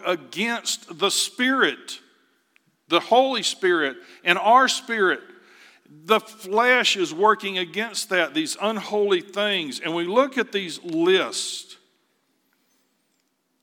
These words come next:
and he says to us, "Such things will not inherit the kingdom of God." Why? Because they are unholy. Now remember, Paul's writing to Christians.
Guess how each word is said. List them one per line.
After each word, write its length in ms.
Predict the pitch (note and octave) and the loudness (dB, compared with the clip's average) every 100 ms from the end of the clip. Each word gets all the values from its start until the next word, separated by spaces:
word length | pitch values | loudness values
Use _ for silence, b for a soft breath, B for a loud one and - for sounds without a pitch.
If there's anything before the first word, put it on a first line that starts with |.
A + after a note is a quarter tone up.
| _ | _
and 120 | - | -8
he 60 | D#3 | -6
says 380 | C#3+ G3 G3+ F#3 | -4 -2 -2 -2
to 140 | F3 | -6
us, 240 | D#3 E3 D3 | -4 -2 -2
"Such 420 | - F#3 E3+ - | -4 -4 -4 -8
things 360 | E3+ E3 D3 C3 | -8 -6 -8 -8
will 260 | C#3+ D#3+ | -6 -6
not 240 | D3 C#3+ A#2+ | -6 -8 -8
inherit 380 | A#2 C3+ A#2+ | -8 -8 -8
the 60 | - | -10
kingdom 420 | - C3 C3 A#2 | -20 -18 -16 -18
of 100 | G#2+ | -20
God." 360 | A#2+ B2+ G#2+ G#2+ - | -12 -8 -8 -8 -8
Why? 260 | B2+ C#3 | -4 -4
Because 420 | C3+ C3 - A#2 | -6 -10 -14 -14
they 160 | A2+ A2+ | -12 -12
are 240 | G#2 G#2+ | -10 -12
unholy. 540 | A2+ A2+ A2 G#2+ F2+ _ _ _ _ _ _ _ _ _ _ _ _ _ _ _ _ _ _ _ | -16 -18 -20 -20 -20 _ _ _ _ _ _ _ _ _ _ _ _ _ _ _ _ _ _ _
Now 160 | B2 B2+ | -6 -4
remember, 360 | C3 E3 C3+ | -6 -8 -8
Paul's 460 | B2 - B2+ C3+ B2+ | -8 -6 -6 -6 -8
writing 340 | D3 C#3+ D3 | -6 -6 -8
to 60 | B2+ | -18
Christians. 680 | - E3 D3 - F#2 F#2 | -14 -12 -12 -20 -20 -20